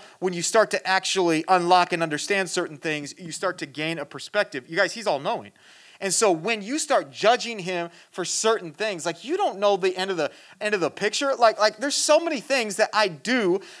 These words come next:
uh, with my kids that they think I'm evil for, but I'm doing them for their good. In fact, there's even times where there's things that are painful for them that I allow to happen because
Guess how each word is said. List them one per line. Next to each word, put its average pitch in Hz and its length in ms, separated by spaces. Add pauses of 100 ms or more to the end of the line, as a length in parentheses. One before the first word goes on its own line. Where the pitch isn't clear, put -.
(100)
uh, 196 280
with 262 240
my 208 200
kids 190 520
that 190 240
they 285 160
think 294 280
I'm 233 260
evil 277 320
for, 123 320 (1000)
but 247 160
I'm 226 180
doing 269 300
them 233 140
for 233 220
their 233 140
good. 220 360 (540)
In 214 100
fact, 285 300
there's 277 280
even 311 380
times 226 460
where 226 160
there's 214 220
things 247 360
that 214 180
are 202 140
painful 311 640
for 302 400
them 180 300 (260)
that 233 220
I 247 260
allow 226 600
to 285 160
happen 226 600
because 233 400